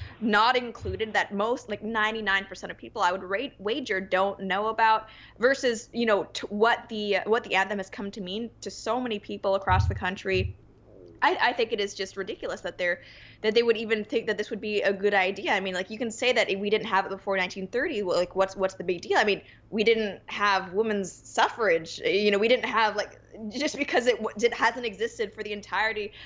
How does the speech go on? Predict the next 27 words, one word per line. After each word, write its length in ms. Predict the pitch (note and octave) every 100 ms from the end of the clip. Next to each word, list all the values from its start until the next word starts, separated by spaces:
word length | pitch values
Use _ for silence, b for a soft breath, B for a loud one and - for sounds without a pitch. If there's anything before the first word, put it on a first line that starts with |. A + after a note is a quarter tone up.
| B -
of 300 | - A#3 G#3 -
the 120 | F#3+
nation's 360 | A3 A3+ A#3 G3+
history, 300 | A#3+ - G#3+
that 100 | G3+
doesn't 220 | G#3 G3+
mean 160 | G#3 G3+
that 140 | F#3+
it's 140 | F#3 G#3+
not 160 | F#3
important 460 | F3+ D3+ G3 A#3+ B3+
to 120 | -
it 80 | F3+
anymore. 460 | E3+ E3 D#3 C#4 F3+
I, 100 | F#3
I'm 120 | G3
not 180 | G3+ C4+
sure 140 | -
what 100 | A3
even 320 | A3+ G#3+ G3+ F#3+ -
argument 360 | F3+ A3+ A#3 A3
they're 100 | A3
trying 200 | A3 A#3+
to 60 |
make 200 | A3 C#4+
with 120 | G3 -
that. 220 | - -